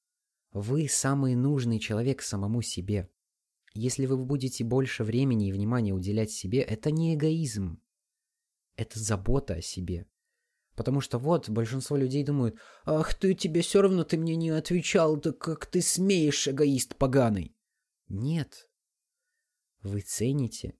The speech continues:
и любите себя самого. Ну, это опять-таки может и нарциссизмом показаться, но вы умеете быть во владе собой, вы даете себе время на отдых,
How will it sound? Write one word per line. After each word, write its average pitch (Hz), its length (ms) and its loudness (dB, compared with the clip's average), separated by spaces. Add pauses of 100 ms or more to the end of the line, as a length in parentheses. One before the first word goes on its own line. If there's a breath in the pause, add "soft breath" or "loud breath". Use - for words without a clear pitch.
и 101 120 -6
любите 117 440 -4
себя 95 340 -8
самого. 101 580 -6 (920)
Ну, 113 280 -2
это 98 260 -8
опять-таки 104 520 -4
может 98 300 -4
и - 20 0
нарциссизмом 101 880 0
показаться, 92 680 -8 (640 soft breath)
но 98 140 -4
вы 127 420 -2 (100)
умеете 127 500 0
быть 131 340 -2
во 107 100 -2
владе 127 400 0
собой, 92 400 -2
вы 98 100 -4
даете 113 380 -2
себе 113 280 -4
время 123 320 0
на 110 160 0
отдых, 110 520 -4